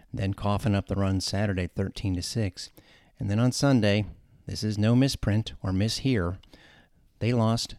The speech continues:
to Jacksonville nine to four in twenty innings. I guess J U was gonna stay and get that bus ride home late because this game started at twelve and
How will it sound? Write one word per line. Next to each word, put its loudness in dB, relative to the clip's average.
to -6
Jacksonville 0
nine -2
to -2
four -6
in 0
twenty -2
innings. -4
I -8
guess -4
J -4
U 0
was -6
gonna -8
stay -6
and -2
get -6
that -4
bus -2
ride -2
home 0
late -4
because -2
this -6
game -2
started 0
at -8
twelve -2
and -2